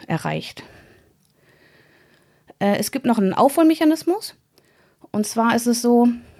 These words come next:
dass derjenige mit den meisten Punkten darf für die nächste Runde, also fürs nächste Abenteuer, nur drei Handkarten ziehen. Der auf dem zweiten Platz vier, der nächste fünf und sechs. Das heißt, die Spieler, die weniger Punkte haben, haben halt eine größere Auswahl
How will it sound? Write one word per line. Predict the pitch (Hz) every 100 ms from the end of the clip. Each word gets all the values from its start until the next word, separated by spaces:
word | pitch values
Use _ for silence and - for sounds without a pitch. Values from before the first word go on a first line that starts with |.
| _ -
dass | - 196 - - - - _ -
derjenige | 202 202 208 208
mit | 202 196
den | 185
meisten | 190 233 -
Punkten | 240 233 214
darf | 202 202 - -
für | - 208
die | 185
nächste | 190 214 -
Runde, | 202 214 226
also | 226 180
fürs | 180
nächste | 196 185 -
Abenteuer, | 190 208 190 202 202 - - - -
nur | 185
drei | 175 180 262
Handkarten | 285 277 254 247 240
ziehen. | - 233 247 - - - - _ -
Der |
auf | 202
dem | 196
zweiten | 185 196 -
Platz | - 180 -
vier, | - 240 247
der | 214
nächste | 208 208 -
fünf | 175 202 202
und | 170 170
sechs. | 240 269 - _ _ _ - _ _ _
Das | 196 -
heißt, | 208 208 - - -
die | 202
Spieler, | - 214 196
die | 190 190 190
weniger | 185 196 180
Punkte | 180 247 247 220
haben, | 214 214
haben | 196
halt | 196
eine | 190
größere | 180 180 - 185
Auswahl | 180 185 190 180 196